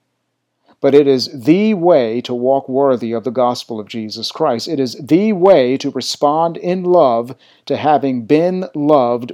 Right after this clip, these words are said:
by God. As always, this begins in the church and flows out of Zion into the world. There are all kinds of ways in the church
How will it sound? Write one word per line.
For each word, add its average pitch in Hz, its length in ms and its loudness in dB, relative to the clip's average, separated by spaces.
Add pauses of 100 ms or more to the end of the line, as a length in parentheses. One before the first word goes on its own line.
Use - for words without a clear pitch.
by 131 500 0 (120)
God. 120 560 -2 (1040)
As 113 160 -6
always, 123 460 2
this 131 160 -6
begins 135 440 -4
in 120 120 -8
the 117 80 -8
church 143 360 -6
and 123 140 -8
flows 135 340 0
out 131 220 2
of 127 80 -4
Zion 143 480 0
into 135 300 -4
the 143 80 -2
world. 139 540 0 (840)
There 151 160 4
are 131 80 4
all 170 220 6
kinds 175 400 -2
of 131 100 -6
ways 123 400 0
in 156 220 -4
the 156 60 -4
church 131 420 0